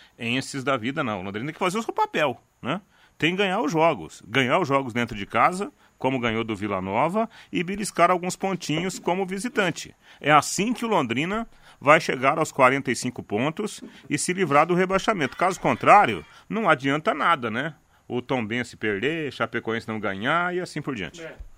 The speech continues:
Speaker 2: Na décima nona rodada, nós teremos, então, a abertura hoje da décima nona rodada. Às sete da noite tem C R B contra a Ponte Preta. Amanhã, às quinze e trinta, Mirassol e Tombense, como eu falei.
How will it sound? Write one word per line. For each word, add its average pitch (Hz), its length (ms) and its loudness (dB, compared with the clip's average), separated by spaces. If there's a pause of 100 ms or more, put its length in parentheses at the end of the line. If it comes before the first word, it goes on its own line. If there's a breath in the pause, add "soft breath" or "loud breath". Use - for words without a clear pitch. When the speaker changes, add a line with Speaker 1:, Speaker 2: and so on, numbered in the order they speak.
(400)
Speaker 2:
Na 214 180 -2
décima 240 480 4
nona 233 160 2
rodada, 208 420 4
nós 220 160 0
teremos, 208 380 -2
então, 196 320 -2
a 175 40 2
abertura 185 540 0
hoje 240 380 0
da 175 100 0
décima 170 360 -2
nona 175 180 -2
rodada. 196 480 2 (180 soft breath)
Às 196 160 0
sete 220 300 0
da 202 120 2
noite 202 240 0
tem 196 160 -2
C - 140 -6
R 180 180 -2
B 165 280 -2 (160 soft breath)
contra 190 300 -2
a - 20 0
Ponte 160 260 -8
Preta. 233 420 0 (220 soft breath)
Amanhã, 226 480 2 (180 soft breath)
às 190 200 -2
quinze 226 240 -6
e 208 60 -6
trinta, 196 280 -6
Mirassol 196 460 -2
e - 20 -8
Tombense, 175 480 -8
como 160 140 -10
eu 143 60 -8
falei. 196 360 -2